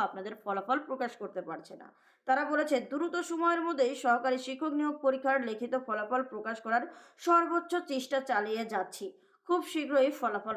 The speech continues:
প্রকাশ করা হবে। এর মানে কিন্তু বোঝাচ্ছে যে প্রাথমিক শিক্ষা অধিদপ্তর চাচ্ছে দ্রুত ফলাফল প্রকাশ করতে, কিন্তু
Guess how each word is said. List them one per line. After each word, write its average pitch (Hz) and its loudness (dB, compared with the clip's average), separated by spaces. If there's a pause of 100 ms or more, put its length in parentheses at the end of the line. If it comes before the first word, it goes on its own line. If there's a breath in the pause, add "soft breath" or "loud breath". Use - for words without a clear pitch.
প্রকাশ 175 -6 (100)
করা - -10
হবে। - -16 (880)
এর 320 4 (120)
মানে 208 -2 (220)
কিন্তু 247 0 (140)
বোঝাচ্ছে 277 0 (320)
যে 240 0 (160)
প্রাথমিক 311 0
শিক্ষা 330 0
অধিদপ্তর 311 -2
চাচ্ছে 320 2 (140)
দ্রুত 320 -2 (140)
ফলাফল 220 0
প্রকাশ 190 -6 (120)
করতে, - -10 (760)
কিন্তু 262 0